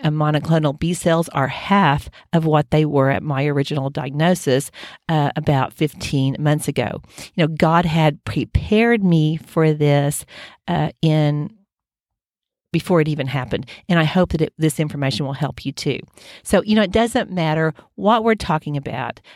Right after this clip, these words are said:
Uh, p-, being proactive is always better than reactive. If, if your check engine light comes on in your car,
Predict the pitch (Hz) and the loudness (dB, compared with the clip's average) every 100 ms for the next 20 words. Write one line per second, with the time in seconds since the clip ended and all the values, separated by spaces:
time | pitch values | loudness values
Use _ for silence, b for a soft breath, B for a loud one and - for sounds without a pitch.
0 | B - 156 147 - - - 170 156 - | B -2 0 0 -4 -12 -2 0 0 -2
1 | - 220 214 196 - 170 151 - 170 165 | 0 2 4 2 0 -2 -2 0 0 0
2 | 151 151 147 143 143 131 127 139 143 - | -2 0 -2 -4 -2 -2 -6 -10 -12 -14
3 | _ 151 - 180 - 208 208 - 185 196 | _ -14 -10 -8 0 0 0 0 0 2
4 | 202 220 208 208 - 170 180 180 180 170 | 2 2 2 0 -2 -6 -6 -4 -2 -2
5 | 156 - 180 185 185 | -4 -6 -4 -2 -2